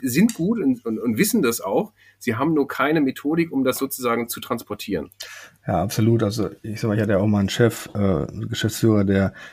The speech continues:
Speaker 2: der war der beste Vertriebler und dann wurde er da hingesetzt. Aber war halt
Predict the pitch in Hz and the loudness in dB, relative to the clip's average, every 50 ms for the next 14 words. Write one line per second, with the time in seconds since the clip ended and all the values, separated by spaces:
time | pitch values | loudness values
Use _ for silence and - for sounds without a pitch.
0 | - - _ _ _ _ _ - 95 90 98 98 110 110 107 101 113 110 - 117 | -20 -20 _ _ _ _ _ -6 -4 -2 0 2 2 2 4 2 0 0 0 0
1 | 117 107 120 123 123 139 131 123 117 113 110 113 117 123 113 107 104 117 131 135 | 0 2 2 2 4 4 4 4 4 2 2 2 2 2 2 2 4 4 6 6
2 | 123 104 98 90 - - - - _ - 98 85 - - - 139 104 82 78 76 | 6 4 2 -2 -4 -6 -14 -16 _ -12 -10 -10 -10 -10 -12 -12 -12 -12 -12 -14